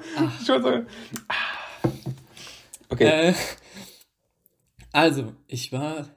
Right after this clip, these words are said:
Speaker 1: äh, diese Woche auf einem Geburtstag gewesen und, ähm,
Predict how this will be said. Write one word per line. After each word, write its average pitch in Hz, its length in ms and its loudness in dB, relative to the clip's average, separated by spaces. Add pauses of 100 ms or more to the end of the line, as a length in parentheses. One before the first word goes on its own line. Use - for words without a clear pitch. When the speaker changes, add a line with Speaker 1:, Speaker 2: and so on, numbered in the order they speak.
(240)
Speaker 1:
äh, 135 280 -2
diese 147 240 -2
Woche 165 200 0
auf 160 140 -4
einem 143 140 -4
Geburtstag 135 500 -2
gewesen 123 540 -4 (580)
und, 123 480 0
ähm, 123 340 -4